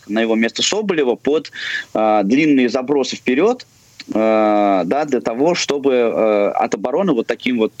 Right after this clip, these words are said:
э, способом забить, э, попробовать за-, забить, да, но там тоже, конечно, пошло не так, но мне это понятно, понимаешь, вот мне понятно стало,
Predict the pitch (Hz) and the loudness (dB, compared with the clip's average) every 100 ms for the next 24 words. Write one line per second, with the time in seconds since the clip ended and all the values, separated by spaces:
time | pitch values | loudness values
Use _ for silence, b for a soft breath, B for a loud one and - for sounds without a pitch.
0 | - 98 98 - 156 - 113 101 104 110 | -2 0 0 0 -4 -2 0 0 -2 -2
1 | 131 - B B B B 95 98 92 - | -2 -4 B B B B -2 0 0 -2
2 | 127 127 110 - 101 92 120 113 117 - | -2 0 -2 0 -2 0 -2 -2 -2 -2
3 | 104 120 139 120 110 139 127 - 120 135 | -2 0 0 2 2 2 0 -2 -4 -2
4 | 104 90 76 - 90 87 - 76 - - | 0 0 -2 -4 -4 -4 -4 -4 -6 -2
5 | 151 156 208 151 160 151 156 180 165 151 | -2 -2 -2 -2 0 2 2 0 -2 -4
6 | 156 135 - 92 123 - 110 120 170 - | -2 -2 -4 -6 -4 -2 -2 0 0 -2
7 | 127 147 214 196 139 - 160 180 165 | -2 0 0 -2 -4 -2 -2 0 0